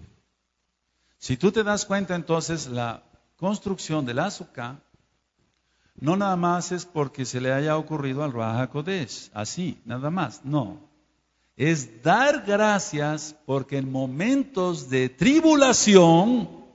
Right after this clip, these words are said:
vamos a tener techo. Eso es algo profético.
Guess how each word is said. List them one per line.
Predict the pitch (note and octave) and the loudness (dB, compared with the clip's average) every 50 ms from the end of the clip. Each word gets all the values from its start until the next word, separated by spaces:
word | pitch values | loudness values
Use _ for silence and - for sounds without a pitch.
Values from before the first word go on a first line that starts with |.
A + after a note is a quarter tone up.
| _ _ _ _ _ _ _ _ _ _ _ _ _ _ _ | _ _ _ _ _ _ _ _ _ _ _ _ _ _ _
vamos | - A#2 A#2 A#2+ B2+ B2 A#2+ - | -8 -6 -4 -2 -2 -2 -2 -6
a | G#2+ - | -10 -8
tener | - G#2 G2+ A2 G#2+ G#2 G2+ | -8 -8 -6 -4 -6 -6 -8
techo. | _ - A2 G#2 - - - - - - - _ _ _ _ _ _ _ _ _ _ _ _ _ _ _ _ | _ -8 -8 -8 -8 -10 -20 -20 -20 -20 -20 _ _ _ _ _ _ _ _ _ _ _ _ _ _ _ _
Eso | - A2+ A#2 - - C#3+ | -8 -6 -6 -4 -4 -6
es | C#3 - C#3+ | -4 -4 -4
algo | C#3+ C#3+ D3 C#3+ | -4 -2 -2 -4
profético. | - C#3 C3+ - - D#3 D#3 D3+ - G#2 F2+ - D2+ C2 | -4 -6 -8 -4 -4 -4 -4 -2 -4 -6 -4 -6 -12 -16